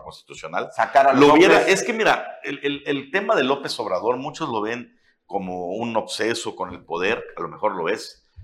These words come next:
Speaker 1: Yo lo veo como un obseso con la historia. Y si él lograba pasar esta reforma constitucional,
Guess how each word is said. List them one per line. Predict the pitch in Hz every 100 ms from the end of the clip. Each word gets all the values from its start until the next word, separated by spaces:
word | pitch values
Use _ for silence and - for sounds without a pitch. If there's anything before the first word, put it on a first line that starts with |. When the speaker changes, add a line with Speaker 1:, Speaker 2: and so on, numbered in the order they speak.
| _
Speaker 1:
Yo | 98 135
lo | 156
veo | 135 147
como | 147 127
un | 131
obseso | 127 - 123 139 -
con | 98 92
la | 80
historia. | 76 - - 123 82 67 - - _ _ _ _
Y | 143
si | - 143 180
él | 220
lograba | 190 131 143 151 -
pasar | 107 117 120
esta | 113 110
reforma | 90 85 101 101 -
constitucional, | 85 - - - 85 107 110